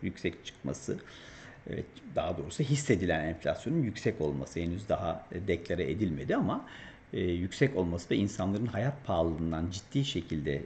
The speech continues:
e, canlarının sıkılmasının bunda etkili olduğunu düşünüyorum. Öte yandan katsayıya baktığımızda da en yüksek katsayının Ocak ayında çıktığını, yaklaşık yüzde, e, yüzde değil, pardon, yaklaşık yedi,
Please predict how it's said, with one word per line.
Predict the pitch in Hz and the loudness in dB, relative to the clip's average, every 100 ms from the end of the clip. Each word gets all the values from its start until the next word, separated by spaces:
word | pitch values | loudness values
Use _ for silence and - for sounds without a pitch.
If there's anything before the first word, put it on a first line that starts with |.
| - - | -6 -6
e, | 76 69 65 60 64 - | -4 -2 -2 -4 -6 0
canlarının | 92 98 98 101 | 4 6 6 4
sıkılmasının | - - - 87 87 - 120 175 | 0 -6 -2 2 0 0 0 0
bunda | 143 127 | 0 0
etkili | - - - 101 | 2 0 0 2
olduğunu | 87 76 78 73 | 2 2 -2 -2
düşünüyorum. | 76 - - 71 78 190 - - - - - - - - - - - - - - - - - - - - - - - - - - - - - - - | -6 -8 -6 -2 -2 -2 -6 -18 -20 -20 -20 -20 -20 -20 -20 -20 -20 -20 -20 -20 -20 -20 -20 -20 -20 -20 -20 -20 -20 -20 -20 -20 -20 -20 -20 -8 0
Öte | 120 160 | 4 4
yandan | 180 165 151 | 4 2 2
katsayıya | 131 135 143 131 135 | 2 2 4 4 6
baktığımızda | 110 - - 110 110 - 151 | 4 2 4 6 6 4 4
da | 107 196 - - - 139 | 4 2 -2 -16 2 8
en | |
yüksek | 160 160 - 147 | 8 6 -2 0
katsayının | 135 - 127 139 160 | 0 2 2 2 2
Ocak | 113 156 156 | 0 2 4
ayında | 104 78 69 67 - | 2 2 -4 -6 -12
çıktığını, | - - 73 | -14 -6 -2
yaklaşık | 78 - - - 123 | 0 -2 -4 -4 0
yüzde, | 104 123 | 2 4
e, | 120 - 87 - - - | 2 0 -2 -4 -8 -4
yüzde | 92 90 76 | -2 0 2
değil, | 90 120 - | 2 0 0
pardon, | 73 82 117 226 | 0 2 2 0
yaklaşık | 123 - - 139 95 | -2 -4 -4 -4 2
yedi, | 101 120 147 | 4 6 4